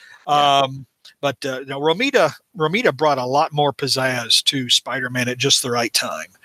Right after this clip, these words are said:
Speaker 1: Yeah.
Speaker 2: Um, so
Speaker 1: And I've
Speaker 2: it's,
Speaker 1: seen
Speaker 2: uh,
Speaker 1: interviews with Romita that he was trying to, to, uh, imitate, uh, Ditko, at least for the first few issues.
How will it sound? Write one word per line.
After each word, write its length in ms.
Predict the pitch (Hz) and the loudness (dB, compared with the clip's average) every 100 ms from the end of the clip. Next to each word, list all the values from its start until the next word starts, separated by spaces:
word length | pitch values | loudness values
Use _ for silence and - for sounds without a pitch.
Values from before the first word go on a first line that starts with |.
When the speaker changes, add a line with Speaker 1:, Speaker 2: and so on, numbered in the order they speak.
| - - - - | -18 -18 -10 0
Speaker 1:
Yeah. 80 | 147 131 127 127 | 2 4 4 2
Speaker 2:
Um, 300 | 123 131 139 - - - - | -2 -8 -10 -16 -12 -8 -2
so 480 | - 131 123 120 127 - | 0 0 -2 -2 -6 -4
Speaker 1:
And 80 | 165 | 2
I've 40 | 196 | 4
Speaker 2:
it's, 80 | 202 | 4
Speaker 1:
seen 140 | - | 2
Speaker 2:
uh, 40 | 185 | 2
Speaker 1:
interviews 340 | 208 196 165 | 2 2 2
with 100 | 151 | 0
Romita 380 | 147 143 156 151 | -2 0 2 2
that 120 | 131 | 2
he 120 | 139 175 | -2 -2
was 180 | 151 | -2
trying 540 | - - 196 285 214 175 | -2 0 0 0 0 0
to, 320 | - 135 120 - _ - | 2 2 2 -6 _ -4
to, 440 | - 151 139 131 | -2 -2 -2 -2
uh, 380 | 113 107 101 104 | -2 -2 -6 -4
imitate, 600 | 160 262 277 - 110 113 - - - - - - | 0 0 0 0 0 -2 -8 -12 -20 -20 -12 0
uh, 400 | 123 120 113 107 | 2 4 2 0
Ditko, 460 | 107 208 294 - 123 | 0 -2 0 0 0
at 60 | 92 | 0
least 180 | 143 - | -2 -2
for 80 | |
the 60 | 131 | -4
first 300 | - 165 - | -4 -4 -4
few 180 | - 262 | -4 -4
issues. 580 | - - 98 69 - | -2 -2 -2 0 0